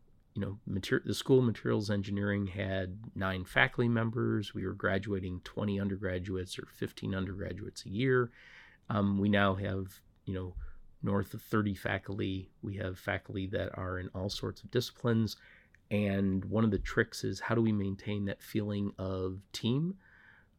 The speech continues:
uh, while we get larger? And one of the things that I,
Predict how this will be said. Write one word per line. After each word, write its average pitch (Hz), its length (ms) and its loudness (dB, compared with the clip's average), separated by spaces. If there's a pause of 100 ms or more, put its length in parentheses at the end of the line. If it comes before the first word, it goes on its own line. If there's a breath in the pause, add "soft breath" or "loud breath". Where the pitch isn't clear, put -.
(160)
uh, 92 340 -4 (100)
while 104 260 2
we 98 100 2
get 95 280 0
larger? 87 420 -6 (420)
And 95 440 -2
one 107 160 4
of 113 60 4
the 98 140 -2
things 98 340 -2
that 98 120 -2
I, 92 160 -2